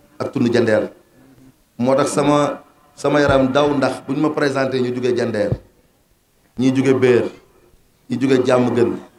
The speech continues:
Mbawaan, Kayar kenn desul ak kër Abdou Ndoye, kilifa yeeg ñépp ñëw. Loolu li muy wund mooy, te ñi fi ñëw quatre-vingt-dix-neuf pour cent yi Serigne Touba sere na ni xamuñu ma, xamuma leen,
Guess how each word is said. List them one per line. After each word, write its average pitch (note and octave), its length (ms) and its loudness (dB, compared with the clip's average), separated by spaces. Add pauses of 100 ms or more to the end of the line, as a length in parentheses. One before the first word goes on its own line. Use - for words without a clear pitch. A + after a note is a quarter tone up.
(320)
Mbawaan, A#2 640 2 (840)
Kayar C3 360 4
kenn C#3 220 0
desul C3 300 -4
ak - 180 -12
kër C3+ 200 -2
Abdou A#2+ 220 -4
Ndoye, A2+ 260 0 (1000)
kilifa D#3 300 2
yeeg C#3+ 220 4 (100)
ñépp G#3 420 -2
ñëw. C3+ 300 0 (760)
Loolu E3+ 520 4
li F3+ 80 -2
muy G3+ 160 0
wund G3 240 2
mooy, C3+ 360 0 (160)
te D3+ 100 -2
ñi F#3 140 0
fi A3 140 -2
ñëw E3 240 0 (120)
quatre-vingt-dix-neuf G#3 760 -2
pour D#3 120 -4
cent D3 200 -2
yi C#3+ 180 0 (540)
Serigne F#3+ 300 0
Touba D#3+ 200 2
sere G#3 340 0
na F3+ 100 0
ni D#3+ 120 -4
xamuñu F3+ 340 -2
ma, D3 100 -4
xamuma A#2+ 280 -4
leen, F#2+ 140 -8